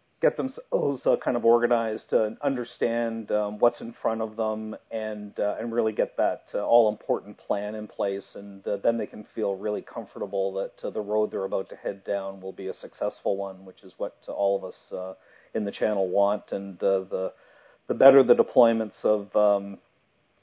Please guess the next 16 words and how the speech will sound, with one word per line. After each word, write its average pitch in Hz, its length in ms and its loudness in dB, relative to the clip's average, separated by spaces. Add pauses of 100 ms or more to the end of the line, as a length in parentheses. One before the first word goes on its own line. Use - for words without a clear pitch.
uh, 113 40 2
of, 110 360 4
of 113 160 -2
these, 104 240 -6 (160)
uh, 98 180 4
platforms, 98 800 0
the 110 80 -2
better 101 280 6
off 95 180 4
everyone's 98 360 0
gonna 98 180 -4
be, 98 260 -4
and 92 240 -10
just, - 320 -10
uh, 92 140 -4 (240)
keeps, 98 240 -8